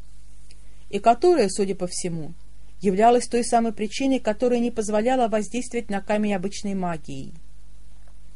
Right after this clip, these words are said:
Насчёт её источника он, правда, свои сомнения высказывать не спешил, но от повторной попытки разрушить камень наотрез отказался.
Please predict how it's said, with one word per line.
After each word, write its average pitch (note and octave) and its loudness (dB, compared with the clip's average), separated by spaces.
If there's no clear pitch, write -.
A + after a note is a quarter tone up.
Насчёт D#4 0
её D#4+ 2
источника G#3 0
он, F4+ 0
правда, D#3+ 0
свои F3+ 2
сомнения G3+ 2
высказывать C#4+ 0
не D4 0
спешил, F#3+ -6
но G3 4
от - 2
повторной B3 4
попытки A#3+ 0
разрушить A3 0
камень C#4 2
наотрез F#3+ 0
отказался. D#3+ -2